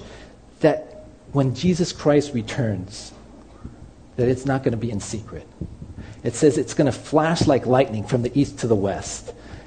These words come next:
Those of you that were here a few months ago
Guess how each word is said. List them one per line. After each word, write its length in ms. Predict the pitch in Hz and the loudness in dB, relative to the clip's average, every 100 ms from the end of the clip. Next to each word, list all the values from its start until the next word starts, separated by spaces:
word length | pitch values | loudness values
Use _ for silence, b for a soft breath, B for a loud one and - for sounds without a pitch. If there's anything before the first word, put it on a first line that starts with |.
| B | B
Those 320 | 143 135 185 | 0 6 6
of 120 | 196 175 | 6 2
you 220 | 202 190 156 | 2 2 4
that 140 | 160 | 4
were 120 | 147 | 4
here 400 | 143 175 151 123 | 4 6 6 6
a 40 | 123 | 2
few 160 | - | 2
months 220 | 147 143 | 4 4
ago 420 | - 117 107 107 | 4 4 4 2